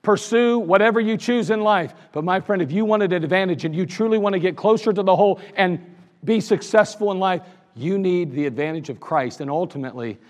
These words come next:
you can make all the putts you want in life. But remember, there's another life that awaits yet. You want the advantage of not being condemned. Man, what an advantage the believer has today.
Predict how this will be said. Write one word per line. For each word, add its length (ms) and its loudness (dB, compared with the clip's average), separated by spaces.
you 140 -4
can 140 -6
make 180 -6
all 160 -2
the 80 -8
putts 400 -10
you 120 -6
want 260 -10
in 80 -12
life. 400 -8
But 120 -16
remember, 340 -8
there's 220 -10
another 360 -10
life 280 -14
that 120 -20
awaits 400 -18
yet. 160 -20
You 160 -8
want 180 -6
the 100 -6
advantage 540 -10
of 140 -16
not 260 -6
being 220 -8
condemned. 500 -12
Man, 300 -10
what 140 -2
an 120 -4
advantage 500 -8
the 80 -14
believer 380 -8
has 300 -14
today. 180 -20